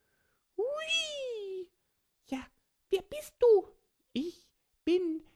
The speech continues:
die Hexe Lydia und das ist mein Zauberbesen Fritz. Hallo, ich bin Fritz, sagte der Besen.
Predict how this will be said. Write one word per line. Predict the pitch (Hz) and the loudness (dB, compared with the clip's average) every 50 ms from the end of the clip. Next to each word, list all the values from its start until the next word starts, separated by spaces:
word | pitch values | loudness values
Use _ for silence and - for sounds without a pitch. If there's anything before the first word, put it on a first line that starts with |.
| _ _ | _ _
die | - 277 262 262 - _ | 0 0 0 -2 -4 _
Hexe | - 349 403 - _ - - - - 262 262 247 - _ _ | -8 -6 -6 -6 _ -16 -20 -14 -10 -10 -10 -10 -12 _ _
Lydia | 240 254 311 349 370 370 339 320 - - 254 247 247 247 233 226 - _ _ _ _ _ | 4 6 8 8 8 8 6 4 2 0 -2 -2 -2 -4 -6 -8 -12 _ _ _ _ _
und | - 254 277 - | -4 -4 -2 0
das | 381 427 427 - - - - _ _ _ | 0 0 -2 -2 -6 -14 -20 _ _ _
ist | - 330 330 - - _ | 0 0 0 -4 -10 _
mein | - 208 247 269 277 277 294 285 277 262 - - _ _ _ _ _ | -2 0 0 0 0 0 -2 -2 -2 -4 -6 -12 _ _ _ _ _
Zauberbesen | - - 330 330 285 247 254 240 233 233 220 226 226 - 262 277 - _ _ | -6 -4 -2 0 0 0 0 -2 -2 -2 -4 -6 -6 -8 -10 -12 -12 _ _
Fritz. | _ - 453 440 - - - - - - - _ _ _ _ _ _ _ _ _ _ _ _ _ _ _ _ _ | _ -4 -4 -4 -4 -8 -14 -20 -20 -20 -20 _ _ _ _ _ _ _ _ _ _ _ _ _ _ _ _ _
Hallo, | - 143 165 196 220 226 220 220 220 220 220 220 226 233 233 226 220 214 214 208 214 262 240 240 | 0 2 4 4 4 4 2 2 2 2 2 2 2 4 4 4 2 2 2 2 2 4 4 4
ich | 233 - - - | 2 0 -4 -2
bin | 254 254 233 233 | 0 0 0 0
Fritz, | - - - 240 240 240 247 254 277 294 285 277 - _ - - - - - _ _ _ _ _ _ _ _ _ _ _ | -2 -4 0 2 2 4 4 4 4 4 2 0 -4 _ -20 -20 -20 -20 -20 _ _ _ _ _ _ _ _ _ _ _
sagte | - 104 113 - - - | -4 -4 -4 -2 -4 -4
der | 117 120 120 | -2 -2 -2
Besen. | - - 131 127 131 120 - 131 113 | 2 4 4 4 4 2 0 -2 -4